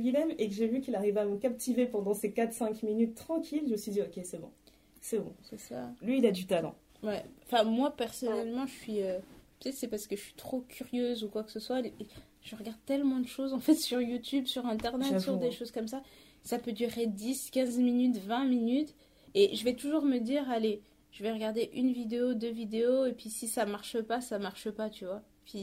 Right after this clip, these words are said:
Speaker 1: Mhm.
Speaker 2: sinon, je vais m'abonner, et puis je vais continuer de regarder, et cetera. » Et puis, j'aime bien le,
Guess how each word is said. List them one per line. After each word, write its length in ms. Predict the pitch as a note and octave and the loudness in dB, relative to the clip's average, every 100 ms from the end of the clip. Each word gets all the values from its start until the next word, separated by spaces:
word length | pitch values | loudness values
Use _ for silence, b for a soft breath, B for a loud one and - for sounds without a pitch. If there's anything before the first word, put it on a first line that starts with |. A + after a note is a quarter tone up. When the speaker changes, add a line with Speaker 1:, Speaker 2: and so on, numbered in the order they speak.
| G3 | 2
Speaker 1:
Mhm. 100 | A3+ | 4
Speaker 2:
sinon, 420 | A3+ A3+ A#3+ C4 | 4 4 0 0
je 100 | - | 0
vais 100 | G3+ | 0
m'abonner, 500 | G#3 G3 G3 G3+ A#3+ | 0 -2 -2 0 -2
et 40 | B3 | -2
puis 160 | - | -4
je 60 | G#3+ | -12
vais 80 | - | -8
continuer 500 | F#3+ G3 - A3 A3+ | -6 -8 -4 -2 0
de 80 | |
regarder, 520 | A3 A3 G3 G3+ G3 G#3 | -2 -4 -6 -8 -6 -8
et 80 | |
cetera. » 520 | G3+ G3+ G3 G3 A#3+ C#4 B B B - | -8 -10 -8 -4 -4 -6 B B B -4
Et 60 | |
puis, 200 | G#3+ A3+ B B B B B - - - - - - | -2 -6 B B B B B -18 -16 -18 -20 -20 -14
j'aime 300 | G#3 A#3 A3+ G#3 | -4 0 2 0
bien 260 | A3+ C4 | -2 0
le, 160 | C4+ | 0